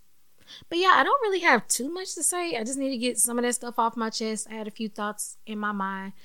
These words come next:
Thought maybe some of you guys could relate to it.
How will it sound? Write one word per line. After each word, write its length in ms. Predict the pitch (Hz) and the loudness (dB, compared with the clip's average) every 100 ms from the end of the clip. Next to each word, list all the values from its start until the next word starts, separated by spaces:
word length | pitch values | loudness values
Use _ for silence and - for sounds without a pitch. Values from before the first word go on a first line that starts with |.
| - - | -20 -8
Thought 160 | - 262 | 0 2
maybe 200 | 226 220 | 2 0
some 200 | 220 214 | 0 -2
of 60 | 220 | -2
you 120 | 214 | 0
guys 320 | 208 208 - | 2 2 0
could 220 | - 277 | -4 -6
relate 340 | 294 247 190 190 | -2 -2 -2 -4
to 200 | 196 190 | -8 -6
it. 240 | 185 190 | -8 -10